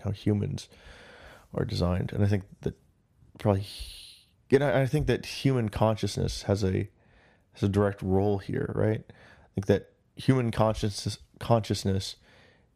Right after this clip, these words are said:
directly intervened with, um, the evolution of dogs, right?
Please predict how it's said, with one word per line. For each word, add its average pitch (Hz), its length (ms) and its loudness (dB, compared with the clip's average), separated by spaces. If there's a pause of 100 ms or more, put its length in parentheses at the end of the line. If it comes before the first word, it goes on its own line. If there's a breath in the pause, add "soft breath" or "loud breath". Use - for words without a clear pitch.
(140)
directly 110 640 2
intervened 104 560 2
with, 98 380 -4 (540 soft breath)
um, 95 360 2 (1120)
the 113 200 4
evolution 113 480 0
of 92 180 0
dogs, 98 520 0
right? 101 320 2